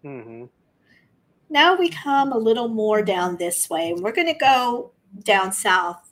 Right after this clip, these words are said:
Speaker 2: to Mexico.
Speaker 1: Down Mexico way.
Speaker 2: Yes. La Llorona is a Mexican folktale about a woman who drowned her kids in a fit of rage.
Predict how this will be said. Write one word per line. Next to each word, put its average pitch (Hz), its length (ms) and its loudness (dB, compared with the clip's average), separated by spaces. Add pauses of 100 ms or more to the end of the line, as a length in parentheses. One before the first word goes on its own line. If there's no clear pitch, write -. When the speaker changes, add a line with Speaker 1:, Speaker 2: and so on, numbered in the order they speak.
(140)
Speaker 2:
to 196 500 -6
Mexico. - 800 -8 (680)
Speaker 1:
Down 202 400 0
Mexico 165 920 -2
way. 127 540 -8 (760)
Speaker 2:
Yes. 170 600 -8 (480)
La 285 320 4
Llorona 240 800 0 (320)
is 220 140 -2
a 180 100 -2
Mexican 240 580 -8
folktale 185 720 -8 (140)
about 196 300 -4
a 196 40 -4
woman 240 340 -8 (140)
who 240 100 -8
drowned 175 360 -4
her 196 140 -8
kids 160 500 -12
in 170 80 -10
a 170 60 -8
fit 170 200 -8
of 160 160 -12
rage. - 540 -12